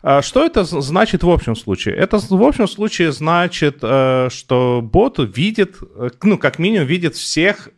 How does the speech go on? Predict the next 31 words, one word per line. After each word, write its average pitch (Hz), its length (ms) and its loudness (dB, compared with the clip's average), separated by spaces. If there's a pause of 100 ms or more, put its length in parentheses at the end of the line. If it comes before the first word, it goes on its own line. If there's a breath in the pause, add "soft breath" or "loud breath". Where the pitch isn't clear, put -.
э, 123 440 0 (100)
подписчиков - 560 0
канала. 101 400 -6 (480 loud breath)
Это 147 240 2
очень 185 400 2
важный 139 280 -2
момент, 160 320 -2
потому 156 240 -2
что 139 200 -4
без 160 400 0
этого 135 260 -2
бота, 170 580 -2
э, 110 300 -8 (140)
ну, 120 320 -4
никто 139 400 2
не 190 100 2
может, 151 340 0
кроме 117 360 0
владельцев 117 720 -2
канала, 123 340 0
посмо-, 117 340 -8
получить 131 440 -4
список, - 580 -4
э, 104 720 -4
ну, 117 140 -8
кроме 117 300 0
владельцев, 135 520 0
администраторов, 120 580 0
получить 131 340 -4
список - 340 -4
подписчиков. - 560 -4